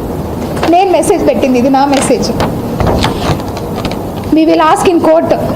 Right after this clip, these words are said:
నేను అడిగితే నిజం చెప్పడానికి సిగ్గుపడుతున్నావు అని పెట్టాడు. "ఆప-, నీతో ఇష్టం లేదు అని చెప్పాను కదా నేను మెసేజ్ పెడితే, ఆపవే నీ భోగం బుద్ధి" అన్నాడు. అంటే అతను ఎంత క్రూయల్గా మాట్లాడతారు,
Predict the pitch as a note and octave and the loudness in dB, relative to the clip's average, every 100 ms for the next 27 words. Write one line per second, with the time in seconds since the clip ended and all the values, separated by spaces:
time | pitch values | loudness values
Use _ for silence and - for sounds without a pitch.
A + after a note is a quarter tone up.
0 | - D4 E4 E4 E4+ E4 D4+ B3 A#3 - | 0 2 4 4 4 4 2 0 -2 0
1 | D4 F4 E4+ G4+ G4+ G#4 E4+ C4+ G4 - | 2 2 2 2 2 4 2 2 2 2
2 | C#4 F4+ D#4+ E4 G#4+ - C4 E4 F#4 E4 | 2 2 2 2 2 2 2 2 2 2
3 | E4 D4+ C#4 C#4 - - - - D4+ C#4 | 2 2 2 2 0 -6 -8 -2 0 2
4 | - G#3+ A3+ G#3+ - - - - - - | 2 0 0 0 -2 -4 -6 -6 -6 -4
5 | D4 D#4+ G4 D#4+ - - - D#4 F#4 G#4+ | -2 0 2 2 0 -2 0 2 4 4
6 | G#4 - G#4 G4 G4 G4 F4 - D#4 F#4+ | 2 2 2 4 4 4 2 2 2 2
7 | F#4 G4 D4+ D#4 D4 B3 B3+ E4+ C#4+ C4+ | 2 2 2 2 2 2 2 2 2 2
8 | C4 D#4+ B3 - F4 F#4 F4 C#4+ C#4+ E4+ | 2 2 2 2 2 4 2 4 4 4
9 | D#4+ B3+ D#4 C4 A#3 A3+ A#3 - C#4 D#4 | 2 2 4 4 2 2 0 0 0 2
10 | F#4+ A4+ G4+ G#4 G4 D#4+ C4 E4 C5+ F#4+ | 2 2 2 2 2 2 2 0 2 4
11 | G4 G4+ G#4+ F#4+ D#4+ E4 D4+ C4+ D4 G4+ | 4 4 4 2 2 2 2 2 2 0